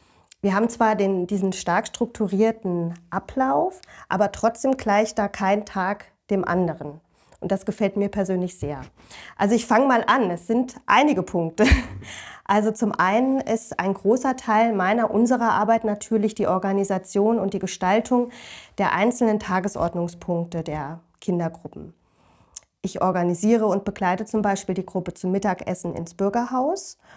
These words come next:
Und da ist mir natürlich eine gemütliche Atmosphäre bei Tisch sehr wichtig, einfach auch die Basis für eine Vermittlung einer entsprechenden Ess- und Tischkultur zu schaffen. Und, ähm,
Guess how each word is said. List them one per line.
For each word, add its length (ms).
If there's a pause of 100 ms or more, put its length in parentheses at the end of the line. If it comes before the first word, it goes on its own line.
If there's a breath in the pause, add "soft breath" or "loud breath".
(460 loud breath)
Und 680
da 80
ist 220
mir 100
natürlich 580
eine 360
gemütliche 560
Atmosphäre 640
bei 160
Tisch 400
sehr 240
wichtig, 520 (300 loud breath)
einfach 380
auch 180 (600)
die 240
Basis 680
für 220
eine 140
Vermittlung 840
einer 300
entsprechenden 600
Ess- 220
und 160
Tischkultur 720
zu 140
schaffen. 640 (760 loud breath)
Und, 640
ähm, 280